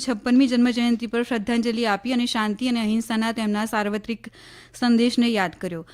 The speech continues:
ગાંધી જયંતિ માત્ર તેમના શાંતિ અને નૈતિક જીવનના દર્શનનું સન્માન નથી કરતી, પરંતુ વિશ્વભરમાં તેમના સંદેશને ફેલાવવા માટે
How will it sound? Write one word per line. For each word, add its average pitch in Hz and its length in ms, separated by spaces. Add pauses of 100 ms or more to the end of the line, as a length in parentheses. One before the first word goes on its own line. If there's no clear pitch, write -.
(240)
ગાંધી 233 300
જયંતિ 247 380
માત્ર 240 320
તેમના 233 280
શાંતિ 233 440
અને 240 160
નૈતિક 226 360
જીવનના 233 380
દર્શનનું 226 500
સન્માન 214 340
નથી 214 320
કરતી, 220 400
પરંતુ 240 420
વિશ્વભરમાં 277 600
તેમના 262 280
સંદેશને 240 560
ફેલાવવા 196 400
માટે 196 400